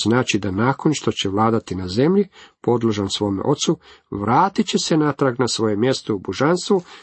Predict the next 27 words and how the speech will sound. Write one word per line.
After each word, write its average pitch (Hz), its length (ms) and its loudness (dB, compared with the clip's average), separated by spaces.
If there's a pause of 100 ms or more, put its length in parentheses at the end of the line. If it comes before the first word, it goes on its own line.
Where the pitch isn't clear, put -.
kao 113 200 0 (120)
član 139 240 2
trojstva. - 1000 -2 (560)
Međutim, 139 560 2
dok 104 140 -2
bude 113 260 0
na 107 100 0
zemlji, 185 400 2 (320)
za - 160 -8
njega 104 300 0
je 104 100 0
rečeno: 101 380 -2 (840)
„Navještat 127 680 0 (100)
ću 95 160 -4
ime 143 300 2
tvoje 107 400 -2
braći 117 300 2
svoje, 165 380 2 (400)
usred 131 380 2
skupštine 123 600 0
pjevat 113 300 2
ću - 120 -6
ti 104 120 -2
hvale.” 113 400 2 (420)
Hebrejima 101 560 2 (300)
dva 98 380 -2 (340)
dvanaest. - 640 -2